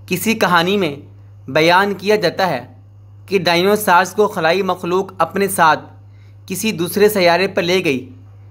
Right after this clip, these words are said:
लेकिन माहिरीन की राय और तहकीक इसके बिल्कुल बरअक्स है। नाज़रीन, आज हम आपको बताएंगे कि डायनासोर्स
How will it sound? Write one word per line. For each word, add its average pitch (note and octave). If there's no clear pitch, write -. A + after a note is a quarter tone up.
लेकिन F#3
माहिरीन F3+
की G#3
राय F#3
और F#3+
तहकीक F#3+
इसके G#3
बिल्कुल F#3+
बरअक्स F3+
है। B2+
नाज़रीन, F#3
आज F#3+
हम G3+
आपको F#3
बताएंगे F3
कि G3+
डायनासोर्स F3+